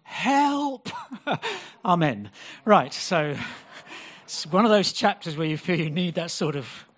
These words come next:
help. It's a beautiful chapter. Man,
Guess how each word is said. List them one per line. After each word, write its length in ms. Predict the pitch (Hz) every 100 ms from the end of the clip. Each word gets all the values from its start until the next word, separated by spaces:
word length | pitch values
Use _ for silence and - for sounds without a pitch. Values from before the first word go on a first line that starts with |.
| _
help. 460 | - 151 - 185 - - - - - -
It's 180 | 147
a 60 | 151
beautiful 800 | - 175 190 185 143 - 135 113
chapter. 420 | - 147 147 120
Man, 500 | 127 156 196 185 143